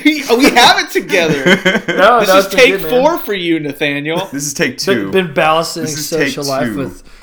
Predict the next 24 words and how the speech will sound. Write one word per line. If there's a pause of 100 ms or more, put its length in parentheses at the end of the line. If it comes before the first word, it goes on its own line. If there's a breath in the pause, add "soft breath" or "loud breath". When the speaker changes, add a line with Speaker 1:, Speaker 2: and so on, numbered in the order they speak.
(160 soft breath)
Speaker 3:
with
professional
life.
You
know,
work.
I
think
I've
gotten
three
platinums
in
the
last
few
months,
so
that's,
that's
always
a
plus.
Speaker 2:
Okay.